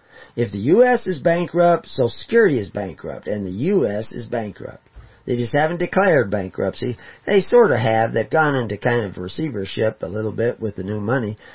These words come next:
I'm suspecting they might come out with even newer money soon. We'll see. There's stuff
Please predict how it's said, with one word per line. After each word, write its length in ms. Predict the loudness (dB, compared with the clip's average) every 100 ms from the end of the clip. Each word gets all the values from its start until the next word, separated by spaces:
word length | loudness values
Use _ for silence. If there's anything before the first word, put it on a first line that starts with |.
| -20 -20 _ _
I'm 220 | -4 -4
suspecting 760 | -4 -8 -6 -4 -4 -4 -6 -4
they 160 | -4
might 260 | -4 -6 -6
come 240 | -6 -4
out 220 | -6 -6
with 180 | -8 -6
even 320 | -6 -6 -4
newer 300 | -2 0 -2
money 380 | -4 -6 -6 -10
soon. 500 | -10 -10 -6 -6 -8
We'll 220 | -8 -8 -8
see. 680 | -10 -6 -4 -4 -8 -16 _ _ _ -20 -20 _ -6
There's 140 | -4
stuff 380 | -6 -2 0